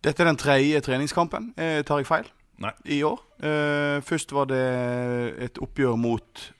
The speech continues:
Speaker 1: et lag i
Speaker 2: Elfsborg.
Speaker 1: Kjøl-, ja, og der tapte Brann.
Speaker 2: Ja, men, eh, det er kanskje det mest positive de har gjort, for at, eh, det var mot brukbar engel-, nei, engelsk, brukbar svensk, eh, motstand, og de så, eh, tidvis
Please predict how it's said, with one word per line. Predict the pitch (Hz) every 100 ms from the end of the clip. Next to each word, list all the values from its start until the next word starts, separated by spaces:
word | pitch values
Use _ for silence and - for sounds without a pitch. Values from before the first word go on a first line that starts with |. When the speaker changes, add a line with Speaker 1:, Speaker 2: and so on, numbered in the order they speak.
| -
Speaker 1:
et | 117
lag | 139 127
i | 117
Speaker 2:
Elfsborg. | 98 127 123
Speaker 1:
Kjøl-, | -
ja, | 135 214 _ _ 135
og | 135 131
der | 143
tapte | - 135 - 160
Brann. | 104 107 - _ -
Speaker 2:
Ja, | 131 120 139 156
men, | 147 143 143
eh, | 135 131
det | 135
er | 127
kanskje | 123 131
det | 131
mest | 139 127 -
positive | 98 92 92 98 92
de | 92
har | 87
gjort, | - - -
for | - 117 113
at, | - -
eh, | 104 98
det | 104
var | 107
mot | 98
brukbar | 101 113 - 117 104 95 101
engel-, | 107 104 101 -
nei, | 101 - -
engelsk, | 80 78 78 - 90
brukbar | 110 127 131
svensk, | - 131 123 - -
eh, | 110
motstand, | 110 127 - 120 135 127
og | 117
de | 117 113
så, | 104 120 110 104
eh, | 104 98 95 92 90 92 87 87 85 87
tidvis | 101 120 -